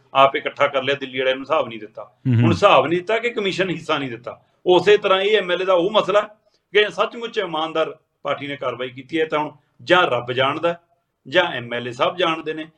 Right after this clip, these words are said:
Speaker 1: ਜਾਂ ਦੇਣ ਵਾਲੇ ਜਾਣਦੇ ਨੇ, ਪਰ ਜਲੰਧਰ, ਜਲੰਧਰ ਖੇਤਰ ਦੀ ਇਹ ਦੰਦ ਕਥਾ ਆਪਾਂ ਆਪਣੇ ਦਰਸ਼ਕਾਂ ਮੂਹਰੇ ਰੱਖਤੀ ਹੈ।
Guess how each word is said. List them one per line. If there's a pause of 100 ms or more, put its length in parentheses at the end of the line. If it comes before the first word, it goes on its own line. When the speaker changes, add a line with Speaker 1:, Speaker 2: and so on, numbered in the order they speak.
(140)
Speaker 1:
ਜਾਂ
ਦੇਣ
ਵਾਲੇ
ਜਾਣਦੇ
ਨੇ, (220)
ਪਰ
ਜਲੰਧਰ,
ਜਲੰਧਰ
ਖੇਤਰ
ਦੀ
ਇਹ
ਦੰਦ
ਕਥਾ (200)
ਆਪਾਂ
ਆਪਣੇ
ਦਰਸ਼ਕਾਂ
ਮੂਹਰੇ
ਰੱਖਤੀ
ਹੈ।